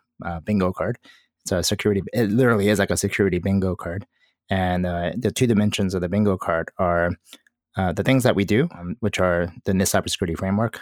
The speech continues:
identify, protect, detect, respond, recover, and then five types of assets that we care about, uh, devices, applications, networks, data, and users. And so it provides this really simple, uh, hopefully memorable framework that helps us organize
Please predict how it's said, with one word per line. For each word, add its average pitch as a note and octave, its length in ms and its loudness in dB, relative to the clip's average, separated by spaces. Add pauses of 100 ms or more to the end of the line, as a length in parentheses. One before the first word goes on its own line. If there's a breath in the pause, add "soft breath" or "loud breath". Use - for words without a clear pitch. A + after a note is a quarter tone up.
(120)
identify, F#2 420 0
protect, F#2 380 -4
detect, F2+ 360 -4
respond, E2+ 340 -4
recover, B2 420 2 (480 loud breath)
and F#2+ 120 2
then F2 180 0
five G2 340 4
types - 300 -4
of F#2 100 -2
assets F2+ 420 -2
that - 140 -2
we F2 80 -2
care F2 220 -2
about, D#2+ 260 -6 (480)
uh, E2+ 280 -2
devices, F#2+ 540 2
applications, E2+ 720 -2
networks, F2 560 -4
data, E2+ 400 -2
and D#2+ 300 -6
users. E2+ 480 -6 (480 soft breath)
And F2 120 -2
so E2+ 380 2
it G#2 160 -2
provides G2+ 380 2
this - 180 -4
really A#2+ 180 4
simple, F2 520 -2 (320)
uh, F2 220 -4
hopefully D3+ 340 2
memorable G2 440 4
framework E2 400 -2
that E2+ 200 -4
helps F#2 220 -6
us F2+ 120 -8
organize F2 560 -4